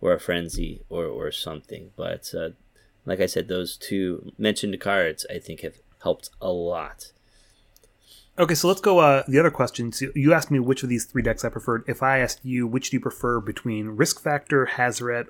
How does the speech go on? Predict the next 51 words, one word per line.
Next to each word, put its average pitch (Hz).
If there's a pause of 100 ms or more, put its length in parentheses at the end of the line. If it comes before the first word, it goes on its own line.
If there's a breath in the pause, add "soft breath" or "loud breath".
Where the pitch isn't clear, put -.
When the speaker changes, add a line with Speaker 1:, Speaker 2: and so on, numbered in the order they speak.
Speaker 2:
or 110 (420 soft breath)
Experimental 120
Frenzy?" 101
What 131
of 135
those 123
fun 117
ofs 107
are 104
you 107
putting 107
in 104
your 110
<laughs> -
list 123
when 110
you've 107
got 110
the, 104
the 113
open 110
slot? 107
Speaker 1:
Um, 101
I 123
would 277
probably 156
put 110
Hazoret 104
just -
because 98
I 95
expect 92
to -
see 95
a 95
lot 92
more 92
control 87
these 98
days. 127
And 90
if -
I'm 95
Speaker 2:
Hmm. 117 (140)
Speaker 1:
one, 120
if 117
I 110
wanna 131
land 110
a 98
four, 92